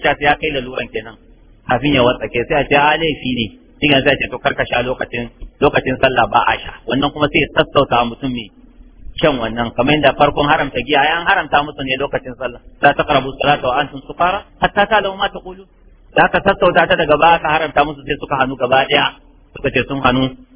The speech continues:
ba za su sake shan giya ba. Sai ce wa qaddara, wa qaddara duhru. Amma inda mai tsarki ne ko? Wato abu ne na halal, ka sha maganin zazzabi sai sa ka maye, ka sha fura ta sa ka maye.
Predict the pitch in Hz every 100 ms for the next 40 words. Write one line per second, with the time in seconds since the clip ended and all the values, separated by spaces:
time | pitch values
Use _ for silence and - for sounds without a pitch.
0 | _ - 120 135 - 127 127 - 110 104
1 | 101 92 - _ _ - _ _ _ _
2 | - 147 151 135 131 151 151 110 - 143
3 | 127 - - 127 147 143 113 143 131 127
4 | 127 113 104 _ _ - 165 196 214 240
5 | 226 196 160 165 175 175 196 165 160 202
6 | - - - _ _ - 143 151 160 160
7 | 175 202 226 208 190 175 165 196 202 208
8 | 214 202 196 196 190 190 156 165 190 185
9 | 190 185 185 165 156 139 135 135 196 202
10 | 214 208 208 208 208 208 208 190 170 156
11 | 139 131